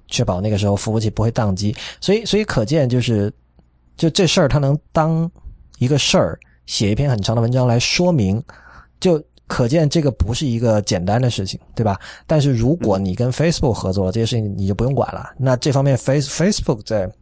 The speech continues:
Speaker 1: scalability 上的经验，
Speaker 2: 专家。
Speaker 1: 对啊，显然就是，对吧？就是他
Speaker 2: 什么全球，全球前三嘛，
Speaker 1: 对啊，
Speaker 2: 至少是。
Speaker 1: 他，对啊，全球领-，就是真正的全球领先。
Speaker 2: 嗯哼。
Speaker 1: 所以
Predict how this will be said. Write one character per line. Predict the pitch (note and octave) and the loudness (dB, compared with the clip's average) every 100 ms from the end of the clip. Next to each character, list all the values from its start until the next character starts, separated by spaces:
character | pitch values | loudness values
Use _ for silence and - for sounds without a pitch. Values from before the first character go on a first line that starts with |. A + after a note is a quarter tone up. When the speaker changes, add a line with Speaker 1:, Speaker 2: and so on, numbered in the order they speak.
| - | -18
Speaker 1:
scalability | - - C3 C3 B2+ C3+ B2 | -8 -4 0 0 0 -2 0
上 | G#2 | 0
的 | G#2 | 0
经 | A2 | 0
验， | A2 | 0
Speaker 2:
专 | A2 G#2+ A2 | 0 -2 -4
家。 | - - F#2 | -6 -4 0
Speaker 1:
对 | C3+ | 2
啊， | G#2 | 2
显 | G2+ A2 | 0 0
然 | G2+ | 0
就 | A2+ A2 | 0 0
是， | A2+ G2+ - | -2 -6 -4
对 | |
吧？ | A2 G2 - | -2 -2 -4
就 | C#3+ | -6
是 | G#2+ A2+ | -4 -4
他 | - C#3 | 0 2
Speaker 2:
什 | C#3 | 2
么 | B2 | 0
全 | C#3+ | -2
球， | C3+ C#3 C3+ - - - | 0 0 -2 -10 -20 -20
全 | - - - C3+ | -14 -10 -4 -4
球 | C#3 C3+ | 0 -2
前 | C3+ A#2 | 0 -2
三 | B2 C3+ | 0 0
嘛， | F3 - - | 0 -6 -4
Speaker 1:
对 | G#2 | -4
啊， | F2 G2+ | -4 -4
Speaker 2:
至 | G#2+ | -6
少 | D2+ E2 | -6 -8
是。 | F2 | -14
Speaker 1:
他， | F2 | -10
对 | - | -8
啊， | - C3+ | -8 -10
全 | - A2 | -4 -2
球 | B2 | 0
领-， | A2+ - | -2 0
就 | B2 | 0
是 | |
真 | C#3 D3+ | 2 2
正 | D#3 | 2
的 | |
全 | A2 A2 | 2 0
球 | A2 A2+ | 2 2
领 | G2+ F#2+ | 0 0
先。 | G#2+ D#2+ - - _ - - - - - | 0 2 0 -6 _ -20 -20 -20 -20 -16
Speaker 2:
嗯 | F#2 F2 | -14 -10
哼。 | |
Speaker 1:
所 | F#2 A#2+ | -2 0
以 | B2 A2+ G#2 | 2 0 -2